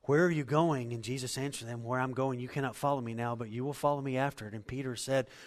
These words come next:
"Lord, why can I not follow you now? I will lay my life down for you." And Jesus answered, "Will you lay?" You don't want Jesus asking you questions. "Will you lay your life down for me?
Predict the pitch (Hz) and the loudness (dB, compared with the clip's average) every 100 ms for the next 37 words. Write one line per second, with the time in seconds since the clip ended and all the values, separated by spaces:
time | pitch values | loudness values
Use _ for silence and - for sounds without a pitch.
0 | - 139 170 160 170 214 - 214 208 214 | -8 6 6 8 8 8 8 6 8 6
1 | 196 202 220 233 170 156 143 - - - | 6 6 6 6 4 6 6 4 -6 10
2 | 196 220 311 285 233 220 254 311 277 262 | 12 12 12 12 12 12 12 12 12 12
3 | 233 220 262 - 202 185 180 202 196 220 | 12 12 12 12 10 10 8 2 6 6
4 | 277 233 - - _ - _ - _ - | 6 2 -8 -20 _ -20 _ -20 _ -10
5 | 117 131 151 127 139 139 143 127 107 127 | -6 -2 -2 -2 -2 -2 -2 -8 -2 2
6 | 156 254 269 277 277 - 190 190 208 208 | 2 2 0 0 -2 -4 0 2 2 -2
7 | - - - 160 185 170 139 131 98 98 | -12 -20 -8 -4 0 0 0 -4 -6 -12
8 | 98 - 117 107 - 117 117 - 151 - | -12 -8 -8 -8 -10 -12 -10 -10 -10 -10
9 | 170 160 151 - - - _ _ _ 151 | -14 -14 -14 -14 -16 -20 _ _ _ -20
10 | - - - - - _ _ _ _ _ | -20 -20 -20 -20 -20 _ _ _ _ _
11 | _ - _ _ _ _ 120 113 131 165 | _ -20 _ _ _ _ -12 0 8 10
12 | 240 269 220 254 254 226 220 240 240 233 | 10 8 4 4 6 8 8 8 6 4
13 | 208 196 233 208 214 240 - 220 220 226 | 6 6 4 4 4 4 0 -2 0 0
14 | 233 | -2